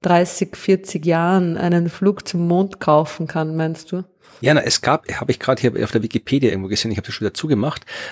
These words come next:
Speaker 2: äh, es stand da, äh, wie du gesprochen hast, von Artemis zwei. Was waren die, die ja vorbeifliegen am Mond und nicht landen?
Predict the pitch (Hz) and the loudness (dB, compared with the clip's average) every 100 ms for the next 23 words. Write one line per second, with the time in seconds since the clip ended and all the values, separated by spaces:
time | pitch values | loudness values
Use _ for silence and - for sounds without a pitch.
0 | - 110 - - - 107 139 - 113 120 | -6 -6 -4 -2 0 0 -2 -2 2 4
1 | 143 104 104 98 107 110 110 - - 117 | 4 4 2 0 -2 0 0 -4 -4 -4
2 | 127 123 117 - - - 104 98 90 104 | -2 0 -2 -2 -4 -2 -2 -2 -4 -4
3 | - 107 104 - - _ _ _ _ - | -2 -2 -2 -6 -10 _ _ _ _ -6
4 | - 104 92 95 87 80 107 - - 127 | -4 0 2 4 2 -2 -6 -4 0 0
5 | 131 131 139 123 117 - 117 - 151 151 | 0 2 2 0 -2 0 0 2 0 0
6 | 131 139 147 147 - 151 156 98 | 0 -2 -2 -4 -2 -2 -2 -6